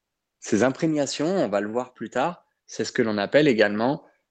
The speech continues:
ça peut être des impressions latentes, que l'on appelle les samskaras en sanskrit. Ça peut être des karmas, des actions qui vont générer des conséquences à l'infini.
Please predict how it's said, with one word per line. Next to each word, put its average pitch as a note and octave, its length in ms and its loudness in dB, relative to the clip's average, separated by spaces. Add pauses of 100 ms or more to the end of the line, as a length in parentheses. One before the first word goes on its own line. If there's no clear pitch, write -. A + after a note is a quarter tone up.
(300)
ça - 440 -4
peut C#3+ 120 6
être D3 200 0
des A2 200 -8
impressions C3 440 -8
latentes, C#3 500 -8 (160)
que A2+ 100 -12
l'on G#2+ 140 -8
appelle A2+ 280 -4
les G2 60 -4
samskaras B2 640 -6 (120)
en G2+ 140 -18
sanskrit. - 560 -6 (1040)
Ça - 180 2
peut C#3 100 2
être D3+ 220 -2
des G2+ 200 -6
karmas, B2+ 480 -2 (720)
des A2 180 4
actions D#3+ 340 0
qui E3 140 -8
vont B2 140 -4
générer A#2 640 -4
des G#2 140 -2
conséquences C3+ 760 -4 (1040)
à G#2+ 120 4
l'infini. A2+ 540 -6